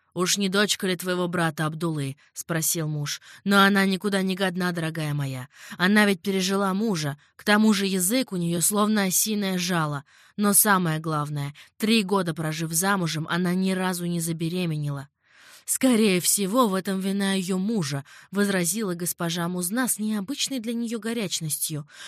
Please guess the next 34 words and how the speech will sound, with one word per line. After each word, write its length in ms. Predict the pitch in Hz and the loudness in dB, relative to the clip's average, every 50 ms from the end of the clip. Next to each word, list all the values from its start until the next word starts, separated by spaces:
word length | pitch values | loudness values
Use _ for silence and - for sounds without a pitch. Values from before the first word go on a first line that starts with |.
| - - 156 | -14 -4 2
«У 100 | 208 220 | 4 6
него, 340 | 220 226 226 208 254 254 | 6 6 6 6 4 2
кроме 260 | - - 214 202 208 202 | 2 0 0 0 2 2
нее, 320 | 202 202 202 202 277 262 | 0 0 0 0 0 0
было 220 | 185 196 196 190 | 0 0 0 -2
две 240 | 180 170 185 208 214 | -2 -2 -4 -2 -2
жены, 400 | 190 175 208 233 240 220 180 165 | -2 -2 -4 -4 -2 -2 -2 -4
и 20 | 156 | -2
при 160 | 151 185 185 | -2 -2 -2
этом 260 | 185 175 - 202 202 | -2 -2 -2 -2 0
ни 80 | 202 202 | 0 0
одного 360 | 185 180 185 180 175 190 233 | -2 -2 -2 -2 0 0 0
ребенка. 580 | 233 214 170 185 170 156 156 147 - 156 147 - _ - - - 214 - | -2 -2 -2 -2 -2 -2 -4 -6 -8 -10 -10 -10 _ -20 -20 -18 -8 0
Нет, 380 | 202 208 208 196 180 170 - | 2 4 4 4 4 2 -2
племянница 720 | - 208 220 208 208 202 214 247 254 226 196 - - - 180 | -2 0 2 2 2 2 2 2 0 0 2 2 0 0 0
моя 260 | 180 170 175 175 170 | 0 0 0 -2 -2
тут 220 | 170 180 180 165 | -4 -6 -4 -2
ни 80 | 202 214 | -2 -2
при 200 | - 247 226 208 | 0 0 -2 0
чем». 380 | - - 202 175 165 160 151 - _ _ _ _ _ _ _ _ _ _ _ _ _ _ _ _ _ _ _ _ _ _ _ _ _ _ _ _ | 0 0 0 0 0 -2 -4 -8 _ _ _ _ _ _ _ _ _ _ _ _ _ _ _ _ _ _ _ _ _ _ _ _ _ _ _ _
«Но 280 | - 170 196 196 196 190 | -6 -2 0 2 2 2
даже 380 | 180 185 185 175 170 165 165 156 | 2 2 2 2 2 0 0 -2
если 480 | 156 156 156 147 - - 160 156 151 | -2 -2 -2 -4 -4 -2 -2 -2 -4
это 160 | 147 147 156 | -4 -4 -4
и 100 | 147 147 | -4 -4
так», 420 | 147 - 208 220 208 170 - - - _ _ _ | -2 0 0 0 0 0 -4 -10 -20 _ _ _
отвечал 500 | - 170 160 170 175 165 - - 180 170 | -6 -6 -4 -4 -4 -4 -2 -2 -4 -4
Хабиб 400 | 165 - 175 160 165 165 160 151 - | -4 -4 -6 -4 -4 -4 -6 -6 -6
ибн 260 | - 170 165 165 165 | -8 -6 -4 -2 -2
Малик 360 | 165 156 156 160 165 151 - | -2 -2 -2 -4 -4 -6 -6
о 40 | 156 | -8
своей 320 | - - 175 151 151 151 | -8 -6 -6 -6 -6 -6
первой 360 | 147 - 160 156 156 156 160 151 | -4 -4 -6 -6 -4 -6 -6 -4
жене, 440 | 156 160 160 160 156 147 143 147 | -4 -4 -2 -2 -2 -2 -4 -4